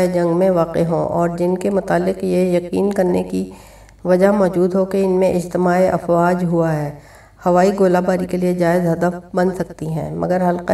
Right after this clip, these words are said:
جنگ سے باہر کسی آبادی پر گولہ باری نہیں کی جا سکتی۔ اس لحاظ سے ہر وہ گولہ باری جس کا مقصد شہری آبادیوں کو پریشان کرنا اور شخصی املاک کو برباد کرنا ہو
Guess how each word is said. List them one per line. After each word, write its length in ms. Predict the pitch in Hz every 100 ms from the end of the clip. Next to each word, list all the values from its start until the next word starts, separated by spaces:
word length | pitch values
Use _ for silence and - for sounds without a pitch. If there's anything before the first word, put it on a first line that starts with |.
| 190
جنگ 140 | 196 180 180
سے 80 | 185
باہر 280 | 160 165 165 175 - - - - -
کسی 300 | 190 - 214
آبادی 400 | 185 180 175 196
پر 200 | 190 185
گولہ 160 | 175 175 180
باری 240 | 175 185
نہیں 260 | 202 180 196
کی 180 | 190 175
جا 160 | 156
سکتی۔ 500 | 151 156 - 147 151 -
اس 200 | 190 220
لحاظ 240 | 180 170 170 -
سے 160 | 175
ہر 240 | 165 175 202
وہ 180 | 214 196
گولہ 220 | 180 175 175
باری 240 | 165 180 180 - - - - - - - - - -
جس 160 | 202
کا 180 | 208 233
مقصد 520 | 220 208 190 202 202 -
شہری 260 | 196 220
آبادیوں 480 | 208 185 175 185 190
کو 100 | 190
پریشان 460 | 196 180 180 180 190
کرنا 320 | 185 170 180
اور 280 | 180 180 180
شخصی 500 | 180 190 185 226 220
املاک 600 | 180 185 170 170 180 185
کو 160 | 202
برباد 420 | 190 185 175 170 170 175
کرنا 280 | 170 165
ہو 300 | 170 165 175